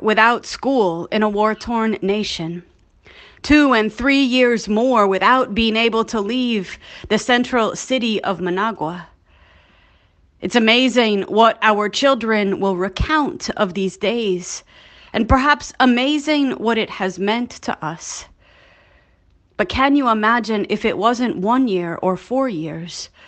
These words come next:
but it was fifty years in exile, fifty years separate from the life around which you had built all that you are? And yet God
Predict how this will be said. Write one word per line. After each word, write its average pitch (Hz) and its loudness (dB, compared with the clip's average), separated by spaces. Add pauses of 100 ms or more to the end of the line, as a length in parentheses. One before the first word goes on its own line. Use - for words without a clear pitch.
(280)
but 208 4
it 247 4
was 247 2
fifty 311 0
years 165 -4
in 202 -2
exile, 160 -6
fifty - -2
years 220 -2 (300)
separate - 2
from 220 -2
the 202 2
life 240 0
around 226 4
which 269 -2
you 220 -6
had 185 -4
built 262 0 (100)
all 269 4
that 262 -2
you 240 -6
are? - -12 (920)
And 202 2
yet 220 2
God 254 2